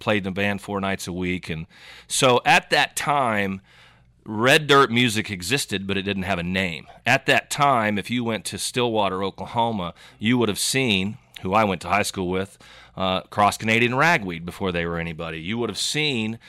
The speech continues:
The Great Divide and, and Mike McClure, and you would have seen, uh, a, a few years later, you would have seen Randy Rogers, and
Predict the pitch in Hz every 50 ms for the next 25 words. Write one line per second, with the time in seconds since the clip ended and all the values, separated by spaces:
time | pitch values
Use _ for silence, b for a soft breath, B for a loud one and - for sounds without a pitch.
0 | B B B B 110 101 110 113 113 92 110 101 113 127 131 131 110 92 87 85
1 | 90 85 87 90 - 92 95 90 92 92 98 101 - 107 - - - 147 131 127
2 | 117 101 95 90 85 82 82 87 B B B B B B B 110 123 127 123 110
3 | 104 - - - - 139 135 135 123 113 110 110 113 113 - - 104 101 - 104
4 | 95 - 107 101 - 135 131 120 113 110 110 107 107 92 - 117 120 127 131 120
5 | 110 101 104 107 104 104 98 - - - 131 131 135 120 104 101 98 95 92 92
6 | 90 90 92 90 90 90 85 90 87 87 85 - 92 90 90 87